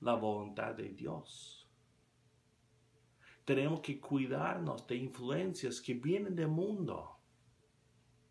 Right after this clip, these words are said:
Y tenemos que seguir las influencias divinas.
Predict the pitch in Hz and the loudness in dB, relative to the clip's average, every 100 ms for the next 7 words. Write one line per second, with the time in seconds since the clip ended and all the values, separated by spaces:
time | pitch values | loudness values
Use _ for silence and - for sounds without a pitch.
0 | _ _ _ _ _ _ _ _ _ _ | _ _ _ _ _ _ _ _ _ _
1 | _ _ - _ _ _ - - 110 - | _ _ -20 _ _ _ -20 -16 -12 -4
2 | 120 143 143 143 120 - 117 107 151 165 | 0 2 0 0 -4 -2 -2 0 2 2
3 | 123 - - _ - - - - 117 - | 0 -6 -20 _ -20 -20 -8 -4 -2 -2
4 | 117 113 110 127 139 135 117 - 98 101 | -4 -4 -2 0 0 0 -2 -2 -4 -4
5 | 104 87 - - - - - | -6 -6 -12 -20 -20 -20 -20